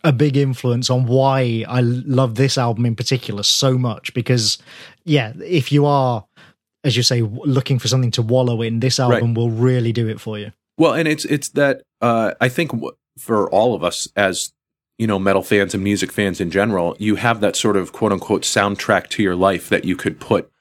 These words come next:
Speaker 2: you know, twenty albums or thirty albums or whatever that you can have defined moments that are attached to. And those are usually the albums that you continue to revisit for the rest of your life, whether they were good memories or bad memories, because they are just sort of, it, it is the soundtrack of your life. So that doesn't surprise me at all.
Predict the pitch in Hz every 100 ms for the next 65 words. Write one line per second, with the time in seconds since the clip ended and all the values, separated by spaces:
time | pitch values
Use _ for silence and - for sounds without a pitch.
0 | _ _ - 107 87 - 117 101 95 95
1 | 90 87 82 - 104 101 90 87 87 85
2 | 87 98 98 90 87 90 101 95 110 92
3 | - - 101 95 87 - - - 117 -
4 | 117 107 98 107 92 73 - 92 92 90
5 | - 90 - - 95 90 95 101 104 131
6 | 110 117 104 101 95 95 98 107 98 104
7 | 92 98 101 98 - _ _ _ _ -
8 | 120 120 113 107 104 101 104 - 95 92
9 | 92 - 90 85 87 131 - - 101 98
10 | 92 92 92 101 107 104 98 95 90 85
11 | 104 139 92 87 85 - - 101 - 95
12 | 95 92 90 - 92 - 85 - 101 113
13 | - 92 - 87 - 90 - 87 78 104
14 | - - 92 101 110 113 85 - - 87
15 | 69 - 92 -